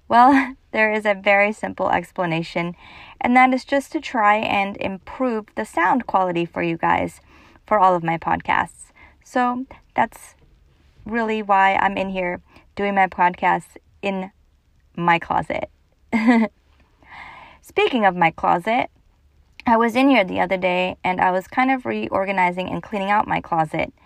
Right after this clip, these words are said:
And no, I was not trying to recreate an Eminem video from the early two thousands. <laughs> I was just simply trying to reorganize.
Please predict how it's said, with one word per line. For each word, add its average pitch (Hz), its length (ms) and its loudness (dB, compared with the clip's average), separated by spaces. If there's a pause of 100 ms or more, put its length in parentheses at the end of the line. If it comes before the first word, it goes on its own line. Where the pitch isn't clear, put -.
(400)
And 175 280 -4
no, 190 540 0
I 190 220 0
was 190 240 -8
not 185 300 2
trying 233 320 0
to 240 100 -8
recreate 214 640 -6 (320)
an 220 80 2
Eminem 220 520 2
video 190 440 0
from 190 240 -8
the 196 80 -2
early 175 300 0
two - 160 -8
thousands. 180 600 0 (120)
<laughs> - 120 -10
I 247 220 4
was 240 180 0
just 240 260 -10
simply 202 380 -6
trying 180 300 0
to 175 80 -2
reorganize. 165 920 -6